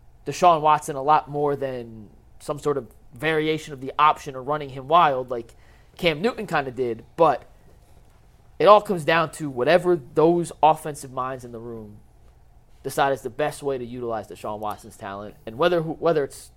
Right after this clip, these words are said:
Dorsey calling plays, Stefanski calling plays, whatever the playbook looks like –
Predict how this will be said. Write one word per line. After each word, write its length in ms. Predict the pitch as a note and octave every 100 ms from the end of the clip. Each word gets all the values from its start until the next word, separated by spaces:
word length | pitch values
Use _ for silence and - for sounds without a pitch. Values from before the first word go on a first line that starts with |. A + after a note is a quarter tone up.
| -
Dorsey 280 | G3 G#3+ F3+
calling 280 | F#3+ F#3 E3
plays, 280 | E3 E3+
Stefanski 480 | - - E3 F3 G3
calling 280 | F3 E3+ D#3
plays, 340 | E3+ D#3 D3+ - - - - -
whatever 180 | E3 G#3+
the 100 | F3
playbook 380 | - F#3 C#3+ B2+
looks 220 | F#3 F#3
like – 320 | F#3 G3 -